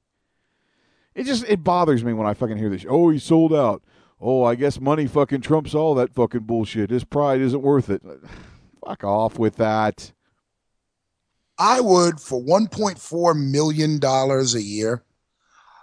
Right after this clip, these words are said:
Speaker 2: I would come down to the ring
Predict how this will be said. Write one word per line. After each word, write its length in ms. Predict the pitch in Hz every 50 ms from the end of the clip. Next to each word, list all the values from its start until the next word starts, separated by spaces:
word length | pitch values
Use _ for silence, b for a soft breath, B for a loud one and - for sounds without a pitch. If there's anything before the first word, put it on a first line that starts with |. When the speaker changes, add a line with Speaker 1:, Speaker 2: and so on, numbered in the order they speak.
| b b _ _ -
Speaker 2:
I 180 | 165 196 220
would 300 | 233 233 233 208 170 -
come 300 | - - 180 175 170 156
down 420 | 131 117 139 147 160 175 190 202 190
to 160 | - 196 190
the 100 | 190 190
ring 560 | 160 143 147 147 143 135 131 123 117 120 117